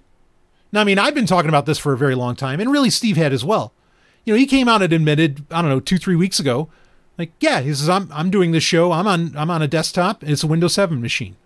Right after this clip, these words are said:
And, you know, other podcasters, like, practically laughed at him for doing that. And, and I was really bothered by this because,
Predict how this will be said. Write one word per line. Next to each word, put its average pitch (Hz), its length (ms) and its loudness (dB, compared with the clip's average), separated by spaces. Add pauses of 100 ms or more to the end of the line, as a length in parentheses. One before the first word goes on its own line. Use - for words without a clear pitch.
(1040)
And, 233 360 0 (400)
you 233 100 -2
know, 240 120 2
other 339 280 2
podcasters, 208 920 -2 (580)
like, - 160 0
practically 254 480 0
laughed 262 640 -2 (160)
at - 160 -2
him 143 320 -2 (680)
for 220 140 -2
doing 294 360 2
that. - 200 -14 (1700)
And, 240 240 0
and 240 160 0
I 269 80 2
was 254 160 -2
really 339 220 4
bothered 262 360 2
by 147 140 0
this 110 220 -8
because, 226 460 -2